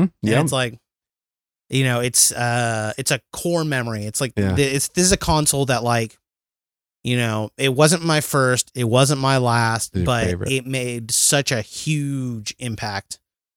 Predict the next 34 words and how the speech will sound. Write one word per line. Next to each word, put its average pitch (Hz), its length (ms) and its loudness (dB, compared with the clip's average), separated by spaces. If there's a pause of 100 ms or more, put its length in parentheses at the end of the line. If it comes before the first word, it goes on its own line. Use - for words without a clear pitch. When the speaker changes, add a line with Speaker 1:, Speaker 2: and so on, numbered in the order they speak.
(140)
Speaker 1:
on 120 500 -2
my 113 360 -2
gaming 107 680 -4
life. 98 440 -6
Speaker 2:
Absolutely. 104 600 0 (180)
Speaker 1:
And 123 320 0
for 143 80 0
the 135 80 0
longest 139 400 2
time, 143 300 2
it 120 120 -2
was 120 380 0
just 113 320 -2
the 120 160 0
console. 123 520 -2
It 151 100 2
was, 170 180 2 (100)
it 165 60 -4
was 165 140 2
actually 202 360 2
really 139 280 0
hard, 127 520 0 (1000)
you 147 160 4
know, 120 200 2
to 131 200 -2
think. 127 680 -2 (600)
I 165 80 4
feel 285 160 4
like 233 140 4
when 180 80 2
the 143 80 0
PlayStation 131 500 0
came 123 280 -2
out, 117 340 -2